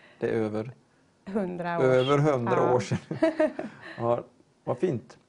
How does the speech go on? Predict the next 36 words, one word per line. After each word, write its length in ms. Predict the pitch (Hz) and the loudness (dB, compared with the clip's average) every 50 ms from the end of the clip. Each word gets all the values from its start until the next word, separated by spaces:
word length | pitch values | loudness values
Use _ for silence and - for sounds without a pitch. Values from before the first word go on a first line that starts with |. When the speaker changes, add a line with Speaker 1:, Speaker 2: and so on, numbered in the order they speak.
| _ - | _ -8
Speaker 2:
Mm. 340 | - 208 202 208 226 254 285 277 - - - _ _ _ _ _ _ | -4 -2 -2 -2 -2 -4 -6 -8 -12 -20 -20 _ _ _ _ _ _
Speaker 1:
Eh, 280 | - 120 117 120 120 120 | -6 -4 -2 -2 -2 -2
när 180 | 127 135 160 170 | 0 2 2 4
du 100 | 170 190 | 4 4
var 500 | 185 196 185 170 165 160 160 165 170 - - - 151 156 156 | 4 6 4 6 4 4 4 2 0 -4 -10 -18 -18 -14 0
riktigt 560 | 151 165 165 - - 135 127 - _ _ - | 0 0 0 2 -4 -6 -6 -6 _ _ -8
liten 460 | 135 135 147 139 120 - - 120 110 | -2 0 0 0 0 -2 -4 -4 -2
och 80 | 113 110 | 0 0
växte 280 | 117 113 - - 117 | 0 -2 -2 -4 -4
upp 240 | 113 - - _ - | -4 -4 -6 _ -6
i 100 | 113 113 | -6 -2
Bergsjön, 640 | 101 - 123 113 104 98 - 98 113 147 180 170 - - - - - _ 135 | 2 2 2 2 2 -2 -4 -2 0 0 -2 -2 -4 -12 -20 -20 -20 _ -18
så 680 | 123 - - - - 131 123 120 120 120 120 120 - - - _ _ | -16 -14 -14 -6 -2 2 4 4 4 4 2 0 -2 -8 -10 _ _
på 80 | - 123 | 0 0
den 200 | 127 120 123 123 | 0 0 0 -2
tiden 500 | - 135 127 110 117 113 120 117 117 113 | -4 -4 0 2 2 2 2 -2 -6 -8
så 280 | - - - 120 113 | -10 -6 -4 -2 0
hade 200 | 110 113 110 117 | 0 -2 -2 0
ju 60 | 120 | -2
inte 180 | 120 117 - 123 | -2 -2 -2 0
Bergsjön 320 | 113 131 120 117 117 117 | 2 2 2 2 0 -2
heller 160 | 117 113 117 113 | -2 -2 -4 -4
så 140 | - 131 | -6 -2
gott 220 | 117 127 113 - - | -2 -2 -2 -2 -4
rykte. 360 | 117 120 - - - 143 170 - - _ _ _ _ _ | -4 -4 -4 -2 -2 -2 -2 -2 -8 _ _ _ _ _
Speaker 2:
Nej, 240 | 208 196 185 180 175 | -8 -8 -8 -8 -10
precis. 440 | - 190 175 - - 190 - - | -12 -14 -14 -12 -14 -14 -12 -12
Speaker 1:
Mm. 300 | - 110 117 131 165 208 - _ - - - - _ | -10 -8 -8 -8 -8 -10 -12 _ -20 -20 -20 -20 _
Men 140 | - 127 127 | -2 0 2
det 60 | 127 | 2
är 40 | 135 | 2
ändå 180 | 160 147 120 117 | 2 2 0 -2
en 100 | 117 113 | -2 -2
fantastiskt 420 | - 147 143 - 131 113 113 117 | -6 -4 -2 -2 -4 -4 -2 -2
vacker 260 | 127 110 - - 110 | -2 -2 -2 -6 -10
plats. 540 | - - 151 - 190 - - - - - | -6 -4 -4 -4 -4 -6 -14 -16 -16 -16